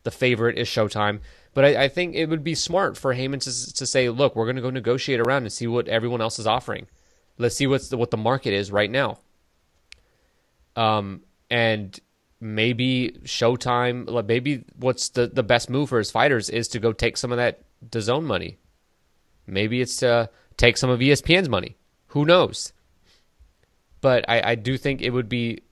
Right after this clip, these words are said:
irresponsible to not do that sort of due diligence and finding out what, what everyone else is offering. Um,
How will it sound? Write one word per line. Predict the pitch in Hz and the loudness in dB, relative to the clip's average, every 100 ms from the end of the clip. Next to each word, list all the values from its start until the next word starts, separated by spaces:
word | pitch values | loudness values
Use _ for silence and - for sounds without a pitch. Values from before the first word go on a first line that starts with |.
| _ - - - _ _ _ _ _ _ _ _ _ _ _ _ - | _ -20 -20 -20 _ _ _ _ _ _ _ _ _ _ _ _ 0
irresponsible | 170 170 - - 143 139 123 113 | 2 4 2 2 2 2 0 -2
to | 120 | 0
not | 120 123 110 | 0 -2 -2
do | 117 127 127 120 | -2 0 0 -4
that | 107 117 113 | -2 0 0
sort | - 127 | -2 -4
of | 101 | -4
due | 95 117 | -4 -4
diligence | 113 110 110 113 110 | 0 0 -2 -4 -8
and | 104 | -8
finding | - 110 107 104 | -4 -2 -2 -2
out | 98 | -2
what, | - 107 - - | -2 -6 -6 -4
what | 120 | 0
everyone | 110 107 104 | 0 0 -4
else | 101 95 | -4 -6
is | 98 | -2
offering. | 95 92 104 - _ _ - - - - - _ _ _ - - _ - _ _ _ _ - - | -2 -2 -6 -12 _ _ -20 -20 -20 -20 -20 _ _ _ -20 -20 _ -20 _ _ _ _ -20 -12
Um, | 104 104 104 98 98 | -6 -4 -4 -6 -10